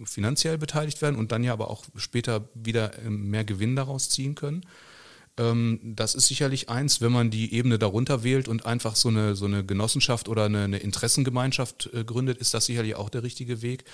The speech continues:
Das gibt's ja vielerorts auch schon. Äh, und die muss man jetzt vielleicht mal so ein bisschen, äh, noch mal, ich sag's mal, aufmischen,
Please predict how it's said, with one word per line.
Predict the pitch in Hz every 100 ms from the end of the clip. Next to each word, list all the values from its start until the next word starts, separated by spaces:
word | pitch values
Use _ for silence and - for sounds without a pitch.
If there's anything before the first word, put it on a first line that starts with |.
| - -
Das | - -
gibt's | 113 -
ja | 113
vielerorts | - 98 - 90 -
auch | - -
schon. | - 98 135 - - - - -
Äh, | 107
und | - 107
die | 107
muss | 127
man | 127
jetzt | 117 -
vielleicht | 117 107
mal | 117
so | 110
ein |
bisschen, | 110 - 113 107 104 101
äh, | 98 98
noch | 104
mal, | 110 98 95 - -
ich | - -
sag's | 107 117
mal, | 101 - -
aufmischen, | 131 - 131 - 147